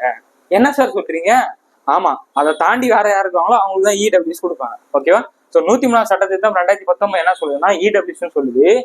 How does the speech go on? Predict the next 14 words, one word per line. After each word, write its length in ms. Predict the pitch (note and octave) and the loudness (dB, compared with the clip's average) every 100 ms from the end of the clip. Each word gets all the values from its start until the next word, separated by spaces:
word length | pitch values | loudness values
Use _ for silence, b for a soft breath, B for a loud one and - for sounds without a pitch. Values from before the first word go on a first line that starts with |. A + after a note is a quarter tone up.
| - _ _ E3 | -6 _ _ 0
இ 40 | A#3+ | 2
டபிள்யூ 240 | C4+ B3+ A3 | 2 2 -2
எஸ்னா 160 | - G#3+ F3 | 0 0 0
என்ன 120 | A3 F#3 | 0 0
அப்படின்னா, 320 | D3 B2+ C3 A#3+ C4 _ _ _ _ _ _ D#3+ | -2 -2 0 0 -2 _ _ _ _ _ _ -2
பி 80 | A#3+ B3 | 0 2
சி, 80 | C4+ G3+ | 2 2
எஸ் 100 | F3+ | 0
சி, 60 | A#3 A3 | 0 0
எஸ் 100 | - | -2
டி 60 | F3 | -2
பிரிவினர் 340 | F3 E3+ D3 | 0 2 2
அல்லாதவங்களுக்கு, 720 | D3+ G3+ G3+ F3 D#3 C#3 - B3+ B3+ _ _ _ _ - | 2 2 0 -2 -6 -6 -2 0 -2 _ _ _ _ 0
பொருளாதாரத்துல 600 | E3+ A3+ A#3 G#3+ G3 A3+ | 2 4 2 2 0 -2